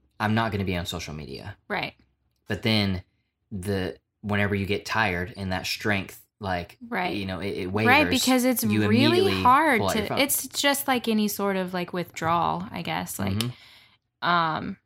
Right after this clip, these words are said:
Speaker 2: it's really hard to be like, "Cool, all my friends are posting on their stories right now and I don't get to interact with it," you know?
Speaker 1: Yeah.
Speaker 2: Um,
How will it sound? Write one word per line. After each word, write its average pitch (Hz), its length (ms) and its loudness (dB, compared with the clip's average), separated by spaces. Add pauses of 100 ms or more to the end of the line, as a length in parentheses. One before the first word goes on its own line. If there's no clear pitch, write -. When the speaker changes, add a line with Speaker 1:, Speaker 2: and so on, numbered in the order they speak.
(300)
Speaker 2:
it's 202 240 -6
really 196 200 -2
hard 185 280 0
to 185 60 -10
be 185 160 -8
like, - 460 -8
"Cool, 254 440 -2
all 226 240 4
my 254 240 4
friends 202 520 0
are 202 400 -2
posting 214 440 -2
on 190 140 -2
their 196 100 -6
stories 196 400 -4
right 185 140 -4
now 180 180 -2
and 180 160 -4
I 190 160 0
don't 196 160 -4
get - 180 -4
to - 100 -8
interact 175 500 -4
with - 180 -8
it," - 240 -10
you 190 160 -4
know? 175 300 -2
Speaker 1:
Yeah. 190 180 -4 (300)
Speaker 2:
Um, 202 400 6